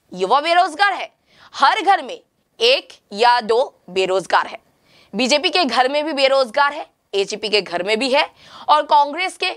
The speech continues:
घर में भी है। लगभग सभी के घर में बेरोजगार युवा है। हाल ही में आसाम में जॉब मेला लगा था, कितनों को जॉब मिला? मिला कि नहीं?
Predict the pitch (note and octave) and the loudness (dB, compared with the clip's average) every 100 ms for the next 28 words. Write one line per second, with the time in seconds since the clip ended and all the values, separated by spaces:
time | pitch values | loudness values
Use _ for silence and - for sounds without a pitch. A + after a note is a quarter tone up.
0 | - G3+ - G#3+ G3+ F3 D#3+ - _ - | -10 -14 -4 -2 -2 -6 -10 -12 _ -18
1 | - D4 C4+ F4 - D#4+ D#4+ E4+ F4+ C4 | 0 0 2 -2 0 -2 0 -2 -4 -2
2 | A3 G#3+ A#3+ C4+ F#3 F#3+ G3+ F#3 A3 A3 | -4 0 -2 -2 -2 0 0 0 2 0
3 | B3 - F3+ F3 E3 G3 _ _ - - | 0 -10 -8 0 -2 -2 _ _ -20 0
4 | C#4+ D4+ G4+ G#4 G#4 C#4 C#4 D#4 D#4 D#4+ | 2 2 0 -2 0 -2 0 -2 -2 -6
5 | F4 - G3+ A#3 A3+ A#3+ A#3+ A3+ E3 D#3+ | -10 -12 -2 0 0 0 0 0 -2 -6
6 | - - _ _ _ _ - G#3 B3 D4 | -12 -20 _ _ _ _ -16 -14 -4 -2
7 | D4+ C#4+ D4+ C#4+ D4+ D#4 _ _ _ _ | 0 2 0 -2 -8 -10 _ _ _ _
8 | _ _ - B3+ C#4+ D4+ F4 C#4+ G3 | _ _ -6 0 2 2 0 -4 -8